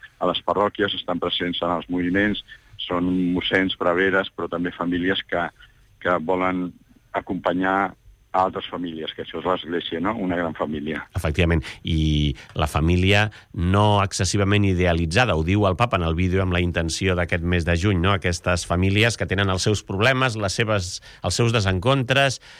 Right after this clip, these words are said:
Speaker 2: eh, les seves dificultats, però que busquen, no? Busquen Déu des de la unitat familiar.
Speaker 1: Sí, qui, qui no té aquestes dificultats, eh, tots les tenim en el dia a dia, i aquest encontre, doncs, és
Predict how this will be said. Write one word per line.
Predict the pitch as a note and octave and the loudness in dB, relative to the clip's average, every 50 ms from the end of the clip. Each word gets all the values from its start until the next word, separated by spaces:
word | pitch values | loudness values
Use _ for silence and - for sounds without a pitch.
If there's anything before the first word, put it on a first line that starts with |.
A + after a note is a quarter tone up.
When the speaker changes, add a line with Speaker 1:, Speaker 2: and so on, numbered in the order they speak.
| - - - - | -20 -20 -10 -6
Speaker 2:
eh, | F#2+ F2+ | -2 -2
les | F2+ F2+ - | 0 0 2
seves | A#2+ A2+ G#2+ | 2 2 4
dificultats, | G2+ G2+ F2 G2 F2+ F#2 F#2 F2 G#2+ B2+ C3+ - - | 2 2 0 0 0 0 0 2 4 2 2 2 -2
però | - G#2+ G#2 G2+ F2+ | -4 -2 -2 -2 0
que | - G2 F#2+ F#2+ | 0 2 2 2
busquen, | F2+ G#2+ A#2 A2 - - - E2+ D#2 D#2+ | 2 2 2 2 0 0 -2 -2 0 2
no? | E2+ G#2+ C3 B2 F#2+ | 2 2 2 2 2
Busquen | G2 G2+ - - - F#2+ F#2 F#2 F2 | 0 0 0 0 0 2 2 4 4
Déu | G2 F#2+ F2+ D#2+ | 4 4 4 2
des | E2 E2 D2+ | 2 0 0
de | E2 | 0
la | F2 F2 E2 E2 | 0 2 2 2
unitat | E2+ E2 F#2 F2 | 2 2 0 -2
familiar. | - - E2 E2+ E2 D#2+ D#2 C2+ - - - - - - - - - - - - - - - - | -2 0 0 2 2 2 2 0 -2 -4 -10 -18 -20 -20 -20 -20 -16 -16 -16 -16 -16 -16 -14 -8
Speaker 1:
Sí, | - - F#2+ F#2+ F#2 D#2+ - | -2 0 2 2 2 0 0
qui, | G2 G2 F2 | -2 -2 -2
qui | - G2 G2+ G2+ | 0 0 0 2
no | G2+ G2+ F#2+ - | 2 0 0 0
té | G2 F#2 F#2+ F#2 | 0 2 2 2
aquestes | F2+ - F#2 F2 - F2 E2 | 0 -2 -4 -6 -6 -6 -8
dificultats, | F2 F2 - G2 E2+ E2 F#2+ E2+ - G#2 G#2+ A2 G2 - - - - _ _ _ _ | -8 -8 -8 -8 -6 -6 -8 -4 -2 0 0 0 0 -4 -12 -20 -20 _ _ _ _
eh, | E2 E2+ E2+ | -10 -10 -8
tots | - G2 F#2 - F#2+ | -6 -8 -6 -4 -4
les | F#2 - - | -6 -4 -4
tenim | F2+ F2+ F2 F2+ F#2 G2+ G#2+ G2+ | -4 -4 -4 -2 -4 -2 -2 -2
en | F#2+ F2+ F2+ | -2 -2 -2
el | F2 E2+ | -2 -2
dia | F2+ F#2+ F#2 | 0 0 0
a | F2+ F2+ | 0 0
dia, | G2+ G2+ G#2+ A2 B2 B2 - - - - - - - - _ - | 0 0 0 -2 -2 -4 -10 -16 -20 -20 -20 -20 -20 -20 _ -8
i | E2+ F2+ F2+ E2 E2+ E2+ | -6 -4 -2 -2 -2 -4
aquest | D#2 - - F2+ F#2 | -4 -4 -4 -2 -2
encontre, | G2 F#2+ - - F#2+ F#2 - - G2 G2 | -2 -2 -2 -2 -4 -4 -2 -2 0 0
doncs, | F#2+ F2+ - F#2 | 0 -2 -4 -6
és | E2+ | -6